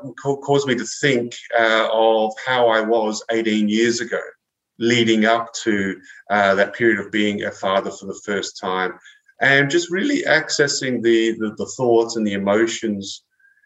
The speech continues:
leading up to it, and how even though I had studied pediatrics, uh, and did a lot of work in the pediatric wards and the, and the maternity wards,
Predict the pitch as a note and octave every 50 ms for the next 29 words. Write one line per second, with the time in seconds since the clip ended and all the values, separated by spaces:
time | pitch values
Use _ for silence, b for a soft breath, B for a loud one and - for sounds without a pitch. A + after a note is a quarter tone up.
0 | _ _ A2 A2 A#2 A#2+ A2 G#2+ G2+ G2 G#2+ B2 B2 - - A#2 G#2+ G2+ - -
1 | A#2+ B2 B2 B2 B2 C#3 D#3 D#3+ D#3+ D#3+ D#3 D#3 D3+ C#3+ - - - - _ _
2 | _ _ _ _ _ _ _ D#3 F3+ G3+ G3+ F3+ D#3+ D3+ D3+ D3 C#3 B2 C3+ C3
3 | C#3 C#3 C3 C3 C3 - - - - - C#3 C3+ C#3 C3+ A#2 - - - C#3 C3+
4 | A#2+ A2+ A2 A2 - - - - D3 A2+ - - - - - - _ - G#2 G2+
5 | G#2 G#2 G2 - - A#2 A2+ A2+ C3 A#2+ A#2 A2+ A2 A2 A#2 A#2+ B2+ C3+ C#3 C3+
6 | C3 - - A#2 A#2 A2+ A2 A2 A2 G#2 - A2 A#2 A#2 A#2 A#2 A#2+ A#2 A#2 -
7 | A2+ A2+ G#2+ G#2 G#2 G#2 B B B B B B B B B B B B B B
8 | _ _ - C#3 C3+ B2 A#2+ A#2 A#2+ - - C3 A#2+ A2+ B2 A#2 A2+ A#2 A#2 A#2+
9 | A#2+ A#2 A2+ A2+ A#2 A2 A2 A2+ A2+ A#2 A2+ A2 G#2+ A2 A2 G#2+ G2+ G#2+ G#2+ G#2
10 | - - A#2+ B2 B2+ B2+ B2+ B2 A#2+ A2+ A2+ A2+ A2+ A2 A2 A2+ A2 A2 - -
11 | -